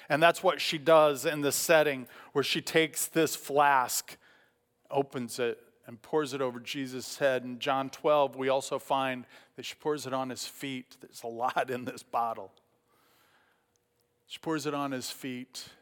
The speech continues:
wipes it up with her hair. Beautiful picture, sacrificial. But we're gonna find out more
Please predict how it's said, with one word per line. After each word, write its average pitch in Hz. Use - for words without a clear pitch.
wipes 120
it 120
up 113
with 117
her 104
hair. 101
Beautiful 147
picture, 123
sacrificial. 139
But 135
we're 170
gonna 214
find 170
out 139
more 113